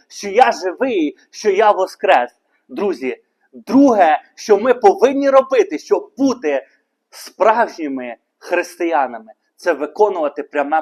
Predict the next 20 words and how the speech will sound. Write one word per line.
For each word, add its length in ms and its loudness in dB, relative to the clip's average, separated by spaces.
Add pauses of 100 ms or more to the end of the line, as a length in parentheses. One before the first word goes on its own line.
повеління. 580 -8 (240)
А 120 -2
пряме 480 -2
повеління 540 -8
в 80 -20
тому, 480 -8 (160)
щоб 300 -14
ми 100 -6
повинні 720 -6 (220)
говорити 800 -8 (340)
іншим 440 -12
людям 340 -14 (400)
за 360 -6
Ісуса 440 -16
Христа. 500 -16 (300)
Амінь. 480 -8 (1200)
Давайте 340 0
проаналізуємо 840 -4
наше 300 -10
життя 420 -14